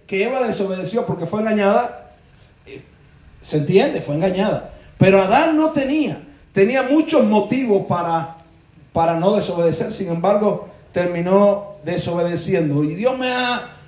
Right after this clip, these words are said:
revelado la respuesta de esto. Es de lo que yo te quiero compartir esta mañana.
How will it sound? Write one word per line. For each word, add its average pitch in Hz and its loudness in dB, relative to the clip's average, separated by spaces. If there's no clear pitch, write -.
revelado 196 4
la 165 0
respuesta 165 -4
de 185 -4
esto. 113 -12
Es 151 -6
de 196 -2
lo - -4
que 160 -4
yo 180 0
te 165 -4
quiero 175 -2
compartir - -2
esta 160 2
mañana. 160 2